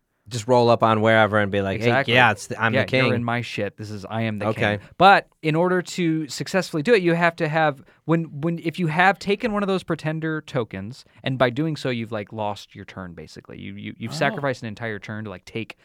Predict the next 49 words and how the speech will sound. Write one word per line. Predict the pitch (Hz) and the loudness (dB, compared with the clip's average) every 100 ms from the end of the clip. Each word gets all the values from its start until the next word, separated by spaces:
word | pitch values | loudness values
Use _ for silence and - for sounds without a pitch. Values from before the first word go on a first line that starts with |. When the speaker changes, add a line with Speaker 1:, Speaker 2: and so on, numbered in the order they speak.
| _ - | _ -14
Speaker 2:
a | |
pretender | - 110 113 101 92 | -10 -8 -8 -8 -10
token | 92 87 92 | -12 -12 -12
'cause | 98 104 | -12 -10
you're | |
that | 104 101 - | -6 -6 -6
confident | 113 104 123 131 | -8 -6 -6 -6
that | 113 | -8
on | 98 | -10
the | |
next | 98 104 - - | -10 -10 -10 -8
turn, | 120 123 | -8 -8
you're | 113 | -8
gonna | 107 104 | -6 -4
Speaker 1:
Right. | 92 | -6
Speaker 2:
win. | 82 67 - _ | -10 -16 -20 _
Speaker 1:
Got | - 98 95 | -8 -6 -8
it. | - | -6
Speaker 2:
And | 143 | -2
at | 156 175 | 0 4
that | 226 - | 2 2
point, | 147 143 | -4 -4
we | 131 | -6
check | - 170 | -4 -4
for | - 147 | -4 -4
these | 123 | -4
win | 120 151 160 | -4 -4 -4
conditions. | 110 92 - - - - _ - | -6 -8 -10 -16 -20 -20 _ -6
You | 135 | 0
might | 156 156 | 2 0
have | 143 143 | 0 -4
more | 131 143 143 139 123 _ _ - | -2 -2 0 -2 -4 _ _ -2
little | 135 | -2
army | 117 139 135 | 0 -2 -4
figures | - 110 104 101 | -6 -8 -6 -4
out | 110 | -4
on | 104 | -6
the | 98 | -10
board | 104 104 90 - _ _ | -8 -8 -10 -14 _ _
than | 101 | -10
everybody | 98 92 87 80 | -10 -10 -14 -14
else. | 76 - - - _ _ _ _ _ _ _ _ _ _ - | -14 -14 -18 -20 _ _ _ _ _ _ _ _ _ _ -4
You | 127 | 0
might | 139 139 127 | 2 0 0
have | 131 127 120 117 | 2 4 2 -2
your | 131 120 | -8 -10
clans | - 143 139 117 107 - - | -6 -4 -2 -4 -6 -12 -14
spread | - - 135 123 | -10 -6 0 2
out | 120 175 151 | 4 4 2